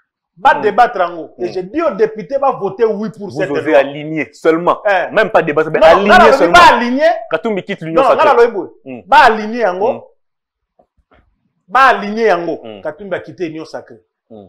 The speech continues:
Speaker 1: Ba voter yango
Speaker 2: Mm.
Speaker 1: pour. Ba tinda yango epa Tshisekedi.
Speaker 2: Il n'est pas en conflit avec
Speaker 1: Yoka
Speaker 2: Tshisekedi.
Speaker 1: Tshisekedi
Speaker 2: Mm.
Speaker 1: a promulgué yango te. Mais je sais que sur le plan du droit constitutionnel, dépasser le délai de quinze jours,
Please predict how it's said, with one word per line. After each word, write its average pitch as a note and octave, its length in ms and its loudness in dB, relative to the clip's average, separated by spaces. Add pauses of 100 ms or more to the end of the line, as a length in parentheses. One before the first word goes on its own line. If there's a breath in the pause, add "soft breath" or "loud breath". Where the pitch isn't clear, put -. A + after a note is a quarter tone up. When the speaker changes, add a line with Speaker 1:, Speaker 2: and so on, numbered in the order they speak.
(120)
Speaker 1:
Ba G#3 360 2
voter A#3+ 340 4
yango A3 280 2 (140)
Speaker 2:
Mm. - 300 -12
Speaker 1:
pour. D#4+ 600 4 (380)
Ba A#3+ 180 2
tinda A#3 280 -8
yango G3 140 -4
epa F3 180 -2
Tshisekedi. C3 560 -18 (200)
Speaker 2:
Il C3 100 -14
n'est C3+ 100 -8
pas D#3+ 180 2
en C#3+ 60 -2
conflit C#3 260 -4
avec C3 260 -2
Speaker 1:
Yoka A#3+ 220 2
Speaker 2:
Tshisekedi. A#3+ 220 2
Speaker 1:
Tshisekedi C4+ 580 -2
Speaker 2:
Mm. - 140 -14 (200)
Speaker 1:
a D4 220 2
promulgué G#3 440 -4
yango F3+ 300 -4
te. F3+ 120 -12
Mais F#3 180 -12
je G#3+ 120 -10
sais F4 280 -8
que - 80 -8
sur C#4 260 -14
le G3+ 220 -12
plan B3+ 180 -8
du G#3+ 180 -16
droit F3+ 320 -6
constitutionnel, C#3+ 840 -16
dépasser A#3+ 540 -4
le B3 140 -10
délai G#3+ 320 -4
de G3+ 100 -4
quinze F#3+ 400 -8
jours, A3+ 360 -16